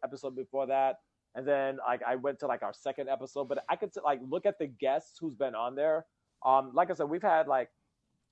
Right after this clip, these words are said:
I mean, I'll guys like Brad Penman and Kate Carlson, Carlson, like, those guys, they crush whenever they're here. Like, I love both of 'em.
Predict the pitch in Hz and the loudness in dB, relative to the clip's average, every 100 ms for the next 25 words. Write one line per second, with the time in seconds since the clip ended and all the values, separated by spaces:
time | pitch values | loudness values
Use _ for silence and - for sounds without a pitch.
0 | _ _ _ - 202 175 165 160 202 - | _ _ _ -4 -2 0 2 2 2 -2
1 | - _ _ _ _ _ - 165 175 156 | -20 _ _ _ _ _ 2 2 4 0
2 | 117 147 143 156 139 131 117 139 127 123 | 0 -2 -2 -4 -4 -4 -6 -6 -4 -4
3 | 123 117 107 127 131 113 107 104 _ 107 | -4 -6 -4 -2 -2 -6 -8 -10 _ -12
4 | 107 131 151 131 127 113 113 113 110 _ | -4 -2 -2 -4 -2 0 0 -4 -8 _
5 | _ - 143 - 175 156 117 131 120 113 | _ -6 -6 2 4 4 0 -4 -4 -6
6 | 110 123 120 104 107 113 123 113 113 135 | -8 -6 -4 -4 -4 -4 0 -2 -2 -6
7 | 139 110 107 110 | -6 -10 -10 -12